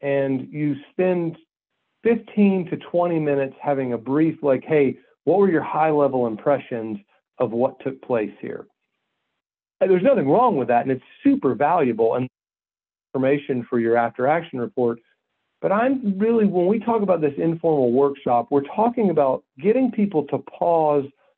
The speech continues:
long enough to, um, to, to explain their thoughts and their considerations ar-, about the response or about the exercise. So this would be,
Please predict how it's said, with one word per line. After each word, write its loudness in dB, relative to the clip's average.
long 0
enough 2
to, 2
um, -4
to, -6
to 2
explain 0
their 4
thoughts -2
and -4
their 2
considerations 0
ar-, 0
about 0
the -2
response -4
or 2
about -2
the -2
exercise. -10
So 0
this 0
would -4
be, -2